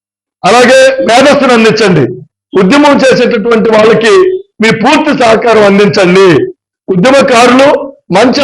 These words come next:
ఆలోచన కలిగిన, దమ్ము కలిగిన నాయకత్వాలు మేధావులు ఉన్నారు ఈ రాష్ట్రంలో, ఈ కులంలో.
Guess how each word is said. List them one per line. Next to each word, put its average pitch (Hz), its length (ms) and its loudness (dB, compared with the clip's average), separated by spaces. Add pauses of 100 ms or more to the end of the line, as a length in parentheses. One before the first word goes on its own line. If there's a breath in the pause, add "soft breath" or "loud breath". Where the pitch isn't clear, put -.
ఆలోచన 247 340 2 (100)
కలిగిన, 240 300 0 (540)
దమ్ము 294 340 2
కలిగిన 294 280 2 (460)
నాయకత్వాలు 233 680 0 (760)
మేధావులు 247 480 2
ఉన్నారు 214 300 2
ఈ 202 100 2
రాష్ట్రంలో, 196 460 2 (380)
ఈ 208 100 -2
కులంలో. 202 420 2